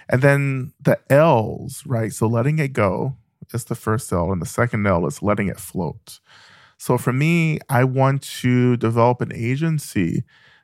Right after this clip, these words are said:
to let go, to let go of fixating on things and to just hold space, to let this material just kind of float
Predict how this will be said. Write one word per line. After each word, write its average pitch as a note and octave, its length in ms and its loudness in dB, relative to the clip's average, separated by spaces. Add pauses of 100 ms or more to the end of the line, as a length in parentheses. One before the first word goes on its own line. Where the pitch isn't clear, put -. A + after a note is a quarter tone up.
to - 120 0
let A2 360 0
go, G#2 420 0
to - 100 -4
let B2 280 0
go C#3 240 4
of B2 80 0
fixating G#2+ 680 0
on G2 140 2
things F#2 340 -2
and A#2+ 140 -4
to A#2+ 140 -6
just - 480 -6
hold C#3 480 0
space, - 640 -6 (120)
to A#2+ 100 -2
let B2 340 0
this - 180 -6
material G#2+ 480 0
just - 240 -10
kind G2 200 -2
of D#2+ 100 -4
float - 460 -8